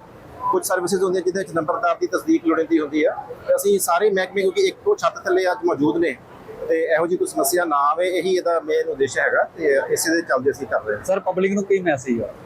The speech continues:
Speaker 1: ਜੀ ਬਿਲਕੁਲ, ਪਬਲਿਕ ਨੂੰ ਸਾਡਾ ਇਹੀ ਮੈਸੇਜ ਹੈਗਾ ਕਿ ਜਿਵੇਂ ਪਹਿਲਾਂ ਵੀ ਅਸੀਂ, ਅ, ਪਿੰਡ-ਪਿੰਡ ਜਾ ਕੇ ਕੈਂਪ ਲਗਾਏ ਸੀ, ਹੁਣ ਦੁਬਾਰਾ ਤੋਂ ਅਸੀਂ ਨੈਕਸਟ ਫੇਜ਼ ਦੇ ਵਿੱਚ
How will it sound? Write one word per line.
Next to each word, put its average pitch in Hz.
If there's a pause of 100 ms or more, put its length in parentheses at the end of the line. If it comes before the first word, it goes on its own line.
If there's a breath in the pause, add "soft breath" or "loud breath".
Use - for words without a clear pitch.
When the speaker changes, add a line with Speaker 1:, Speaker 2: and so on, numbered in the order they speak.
(380)
Speaker 1:
ਜੀ 170
ਬਿਲਕੁਲ, 185
ਪਬਲਿਕ 190
ਨੂੰ 208
ਸਾਡਾ 175
ਇਹੀ 180
ਮੈਸੇਜ 165
ਹੈਗਾ 147
ਕਿ -
ਜਿਵੇਂ 175
ਪਹਿਲਾਂ 165
ਵੀ 190
ਅਸੀਂ, 175
ਅ, 151
ਪਿੰਡ-ਪਿੰਡ 156
ਜਾ 151
ਕੇ 156
ਕੈਂਪ 147
ਲਗਾਏ 131
ਸੀ, -
ਹੁਣ 170
ਦੁਬਾਰਾ 131
ਤੋਂ 160
ਅਸੀਂ 151
ਨੈਕਸਟ 139
ਫੇਜ਼ 151
ਦੇ 156
ਵਿੱਚ 147